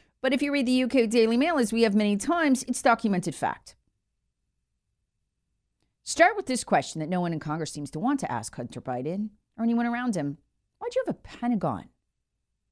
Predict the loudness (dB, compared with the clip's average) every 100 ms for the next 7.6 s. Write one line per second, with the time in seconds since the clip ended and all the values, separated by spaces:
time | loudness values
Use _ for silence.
0 | _ _ -8 -2 -2 -2 -6 -8 -16 -14
1 | -10 -10 -8 -8 -8 -12 -12 _ _ _
2 | _ _ _ _ _ _ _ _ _ _
3 | _ _ _ -12 -4 -2 -4 -6 _ -2
4 | 2 2 2 4 4 4 0 2 2 0
5 | 0 -2 -4 -8 -14 -14 _ _ _ _
6 | _ _ -12 -8 -8 -8 -4 -4 -4 -4
7 | -2 0 -2 -6 -10